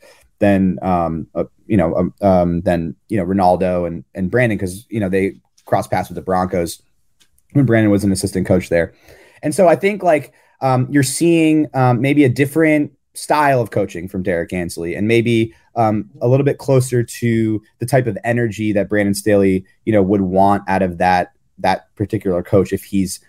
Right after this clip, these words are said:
not around. And so, like, one thing I noticed is that,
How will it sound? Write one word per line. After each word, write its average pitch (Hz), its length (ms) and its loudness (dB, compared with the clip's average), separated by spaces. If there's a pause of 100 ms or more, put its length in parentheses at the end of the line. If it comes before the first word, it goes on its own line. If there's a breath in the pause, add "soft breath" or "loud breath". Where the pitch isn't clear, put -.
(200)
not 98 180 0
around. 90 340 0
And 98 140 -4
so, 110 240 2
like, 104 200 0
one 123 180 2
thing 117 140 0
I 107 80 0
noticed 101 520 0
is 95 140 -4
that, 95 400 2